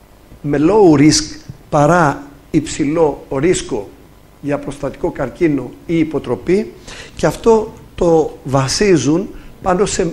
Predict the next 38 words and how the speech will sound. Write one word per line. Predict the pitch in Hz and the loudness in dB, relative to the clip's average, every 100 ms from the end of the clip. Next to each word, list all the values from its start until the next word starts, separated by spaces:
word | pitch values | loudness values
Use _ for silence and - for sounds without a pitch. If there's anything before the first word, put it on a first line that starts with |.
| - - | -8 -8
μια | 156 190 165 | 0 2 2
θεωρία, | - 170 135 151 175 151 | 0 2 4 4 2 2
δεν, | 156 139 - 151 | 0 -2 -4 0
δεν | 190 | 4
την | 165 160 160 | 4 4 4
ήξερα, | - - 147 151 | 2 0 -4 -2
την | 165 156 - - - | -4 -4 -8 -6 0
βρήκα | 175 156 | 2 2
μέσα | 147 170 139 | 0 0 -2
από | 147 | -6
τις | 147 135 - - - | -8 -10 -12 -14 -6
εργασίες | 151 135 123 - 165 135 | -4 -4 -4 -2 -2 -4
που | - - - - - - - | -10 -18 -18 -12 -10 -10 -4
διάβασα, | 156 151 143 - 160 - - - | 0 2 0 -4 -8 -12 -20 -4
μια | 180 | -2
θεωρία | 175 185 165 190 | 0 2 2 2
κορεσμού | 190 170 156 139 202 | 2 2 2 2 0
των | 202 156 | 0 0
ανδρογονικών | 139 131 135 135 160 160 135 - | 0 0 -2 -4 -4 -4 -4 -8
υποδοχιών | 143 151 139 139 156 139 151 - | -6 -4 -2 -4 -4 -4 -6 -12
στην | - 147 135 | -12 -6 -2
τεστοστερόνη, | 160 156 - 123 135 160 208 - - - | -2 -4 -8 -6 -4 -4 -4 -10 -20 -16
σύμφωνα | - 247 190 190 | -6 -4 -2 0
με | 175 | -2
την | 147 | -2
οποία, | 160 185 202 | -2 -2 -2
αν | |
κατάλαβα | 190 180 190 180 160 | -2 -2 0 2 0
καλά, | 160 175 | 0 0
ο | 175 | 0
προστάτης | 160 143 - 175 - 175 - | -2 -2 -2 -2 -2 -8 -8
ως | 175 156 | -8 -4
όργανος | 180 151 147 151 | -2 0 -2 -4
στόχος | - 180 147 143 123 | -4 -2 -2 -2 -10
της | 123 | -6
δράσης | 135 143 - | -2 -2 -2
των | 143 | -4
ανδρογόνων | 139 135 151 160 | -2 -2 0 0